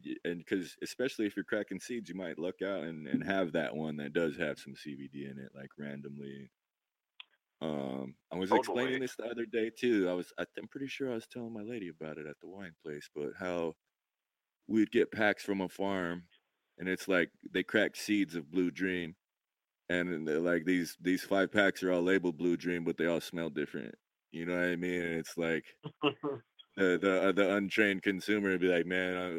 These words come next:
Speaker 1: I, I like this one. Like, those ones don't smell the same. Like, why do those ones smell different?" It's like,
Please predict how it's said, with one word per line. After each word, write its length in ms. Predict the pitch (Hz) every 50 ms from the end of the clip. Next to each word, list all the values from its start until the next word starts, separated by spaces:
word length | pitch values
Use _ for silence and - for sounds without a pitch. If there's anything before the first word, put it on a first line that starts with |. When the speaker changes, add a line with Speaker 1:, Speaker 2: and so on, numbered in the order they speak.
| 80
Speaker 1:
I, 40 | 80 90
I 20 |
like 260 | 98 101 92 85 - -
this 200 | 101 98 - -
one. 300 | 90 85 85 85 82 - _ _ _ _
Like, 160 | 78 78 80 76
those 180 | 90 92 87 92
ones 180 | 92 87 80
don't 180 | 80 92 90 82
smell 260 | - - 90 92 92
the 80 | 85 80
same. 380 | - - 82 80 78 78 78
Like, 140 | 78 78 76
why 120 | 82 87
do 100 | 90 90
those 200 | 90 90 85 80
ones 160 | 87 82 80 -
smell 220 | - 92 90 87
different?" 420 | 76 85 82 76 - 80 73 69
It's 180 | 71 73 - -
like, 220 | 78 73 67 65